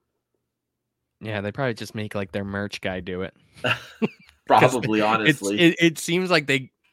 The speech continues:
Speaker 1: because they, they put out all these videos about how they break down how much money they make from each show and everything.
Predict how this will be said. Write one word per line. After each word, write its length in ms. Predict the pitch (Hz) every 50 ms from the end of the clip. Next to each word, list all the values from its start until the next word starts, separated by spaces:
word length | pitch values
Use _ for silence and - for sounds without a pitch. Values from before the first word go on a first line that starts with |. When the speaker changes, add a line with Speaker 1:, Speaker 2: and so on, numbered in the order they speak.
| _ _ - -
Speaker 1:
because 200 | 143 143 156 139
they, 140 | 160 160
they 180 | 143 - - 143
put 140 | 131 185 190
out 140 | 180 151 131
all 80 | 131
these 180 | 127 127 117 113
videos 360 | 107 113 135 127 120 113 107
about 240 | 107 98 110 107 101
how 100 | 104 107
they 100 | 110 107
break 360 | 95 - 110 113 117 120 _
down 300 | - 117 113 113 110 107
how 100 | 107 110
much 200 | 110 107 101 -
money 240 | 117 113 104 104 113
they 120 | 117 113 113
make 220 | 113 110 110 107
from 160 | - - 110
each 160 | 107 107 104
show 260 | - - 110 107 107 110
and 80 | 110
everything. 460 | 117 117 117 120 117 123 120 117 131